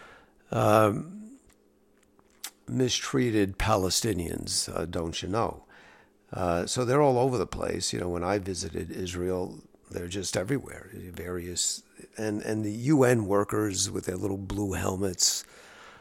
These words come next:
uh, you know, the so-called peacekeepers, that's, that's a joke. Um, but, so you have N G Os, and, uh, you know, as you know, uh, many, uh, you know, just like we have our foundations in America and, and our N G Os, they're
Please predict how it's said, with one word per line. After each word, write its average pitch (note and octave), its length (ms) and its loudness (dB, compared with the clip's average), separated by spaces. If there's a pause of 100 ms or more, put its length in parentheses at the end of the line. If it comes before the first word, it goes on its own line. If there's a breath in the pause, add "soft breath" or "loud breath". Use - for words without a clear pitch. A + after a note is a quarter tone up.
(340 loud breath)
uh, F#2+ 340 4
you G#2 80 4
know, G2 120 6
the F2 100 0
so-called G2+ 560 2
peacekeepers, E2 840 0
that's, - 340 -8
that's - 240 -8
a F2 60 -12
joke. D#2+ 480 -12 (720 soft breath)
Um, A#3 840 -6 (420)
but, F#2 600 -4 (720 soft breath)
so - 120 0
you A#2+ 120 6
have B2+ 200 8
N C3 160 6
G B2 160 2
Os, F#2 320 4
and, F#2+ 280 2
uh, - 140 -4
you G2 120 -4
know, G#2+ 280 0
as G#2+ 220 -2
you C3+ 80 0
know, G#2+ 720 0
uh, - 120 -12
many, G2+ 340 0
uh, G#2 80 0
you - 160 -6
know, G#2+ 120 -4
just G2+ 200 -4
like G#2+ 140 -4
we G#2 100 -2
have G2 180 2
our F2+ 300 2
foundations F#2 920 -2
in E2 80 -8
America F#2+ 380 -4
and, A#2+ 240 -2
and B2+ 260 -2
our F#2 300 0
N G2 180 -2
G F#2+ 140 -4
Os, F#2 240 -4
they're F2+ 240 -4